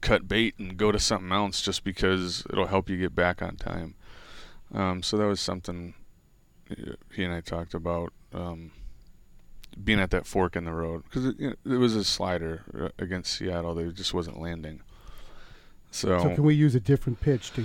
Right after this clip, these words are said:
Speaker 2: to rediscover the
Speaker 1: Can we use a
Speaker 2: slider?
Speaker 1: cutter? Can we use
Speaker 2: Yeah.
Speaker 1: a curveball? Can we use a, just a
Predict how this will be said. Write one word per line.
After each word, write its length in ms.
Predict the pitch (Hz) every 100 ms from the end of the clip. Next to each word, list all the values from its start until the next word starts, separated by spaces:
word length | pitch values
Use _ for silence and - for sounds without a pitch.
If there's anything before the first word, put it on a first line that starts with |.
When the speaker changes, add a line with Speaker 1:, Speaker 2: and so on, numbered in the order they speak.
| 101
Speaker 2:
to 120 | 123 107
rediscover 600 | 135 123 120 - 113 113
the 100 | 113
Speaker 1:
Can 100 | 160
we 80 | 156
use 120 | 147
a 40 | 135
Speaker 2:
slider? 60 | -
Speaker 1:
cutter? 320 | 143 120 104
Can 120 | 117
we 80 | 120
use 120 | 117
Speaker 2:
Yeah. 60 | 117
Speaker 1:
a 20 |
curveball? 580 | - 123 117 110 101 -
Can 120 | 117
we 120 | 113
use 360 | 117 117 110 110
a, 380 | 110 107 104 - 101 76 -
just 300 | 135 - 120
a 140 | 113